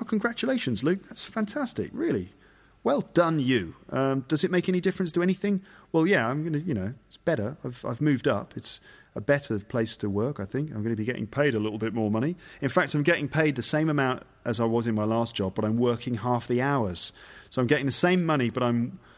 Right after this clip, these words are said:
I'm doing less work. It's the French dream. Um, let's see. The next item on the agenda is the question of merchandise. So by merchandise, I think I, I mean things like pens,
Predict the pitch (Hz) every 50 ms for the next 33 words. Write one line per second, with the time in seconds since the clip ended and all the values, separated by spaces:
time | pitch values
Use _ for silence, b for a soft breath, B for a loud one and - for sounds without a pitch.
0 | B B - 120 117 135 135 127 123 127 139 143 131 - - 131 131 165 175 135
1 | 101 92 - - - - - - 127 - - - 170 165 160 - - - - 160
2 | 165 160 147 127 107 - - _ _ _ b b b b b b b b b b
3 | b b b b b b _ _ _ _ _ _ _ _ - - _ _ - 135
4 | 131 131 131 131 131 135 135 - - - 139 131 - - - 139 120 113 107 117
5 | 131 156 170 - - - 165 156 151 - - 147 143 139 135 135 127 - 151 143
6 | 139 135 135 - - 135 131 131 - - - - 139 131 131 127 - - 220 214
7 | - - 202 190 151 185 190 196 196 185 165 - - 135 120 107 107 98 95 95
8 | 92 - - - - - B B B B B B - 143 139 143 175 175 160 147
9 | 147 139 127 - - 120 110 117 120 120 117 - 120 110 - - 131 123 120 -
10 | - - 120 123 - 123 120 120 127 127 127 127 117 - 127 110 - 110 82 -
11 | - - 156 151 151 147 143 143 139 - - -